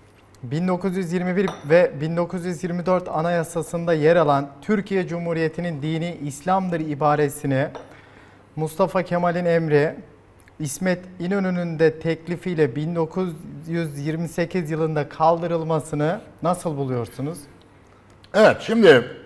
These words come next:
Speaker 2: az önce Diyanet İşleri Başkanlığı'yla ilgili bir şeyler söyledim ama oraya geleceğim.
Speaker 1: Hı hı.
Speaker 2: Şimdi, e,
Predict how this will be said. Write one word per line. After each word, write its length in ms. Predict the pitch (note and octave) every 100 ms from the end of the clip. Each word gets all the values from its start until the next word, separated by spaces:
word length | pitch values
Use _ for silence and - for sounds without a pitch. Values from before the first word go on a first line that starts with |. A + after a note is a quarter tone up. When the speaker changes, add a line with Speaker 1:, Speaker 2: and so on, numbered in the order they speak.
| - - _ _ -
Speaker 2:
az 180 | C#3+
önce 380 | E3+ F3+ E3+ D#3
Diyanet 320 | D3 E3 E3+
İşleri 320 | D#3+ - D#3 D3
Başkanlığı'yla 540 | D3+ - D3 D3 D3
ilgili 300 | C3+ C3+ B2+
bir 60 | C3
şeyler 220 | D3 D3
söyledim 300 | - A#2+ -
ama 100 | C3+
oraya 220 | C3 C3
geleceğim. 360 | B2 A#2 A#2 D#3+ - - _
Speaker 1:
Hı 60 | B2
hı. 240 | G2+ B2+ - - - - - - - - - - - _ - _ _ _ -
Speaker 2:
Şimdi, 440 | - D3+ C#3+ C#3 - - - - - - _
e, 60 | -